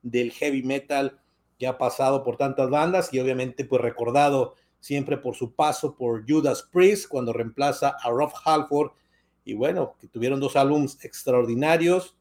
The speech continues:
con una potencia fuerte, un poco un escalón arriba de La Furieza, por decirlo así,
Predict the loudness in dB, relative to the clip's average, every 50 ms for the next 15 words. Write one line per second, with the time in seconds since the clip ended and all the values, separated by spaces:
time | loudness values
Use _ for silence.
0 | _ _ _ _ _ _ _ _ _ -10 -8 -6 -4 -2 0 2 2 2 2 2
1 | 2 0 0 2 0 -2 -2 -2 -4 -4 -6 -6 -2 0 4 4 4 4 4 0
2 | -4 -2 -2 0 0 0 0 0 -2 -4 -6 -8 -4 -4 -4 -2 -2 -2 -2 0
3 | 0 0 -2 -2 -4 -6 -4 -2 0 0 2 2 2 0 0 0 0 0 2 2
4 | 2 0 0 -2 -6 -10 _ _ _ _ _ _ _ -18 -8 -4 -2 -2 -2 -2
5 | -4 -6 -4 -2 0 2 4 4 6 8 8 8 6 6 2 -2 -2 -2 -2 -4
6 | -2 -4 -4 -2 -2 -2 -2 -2 -2 -2 -4 -4 -6 -10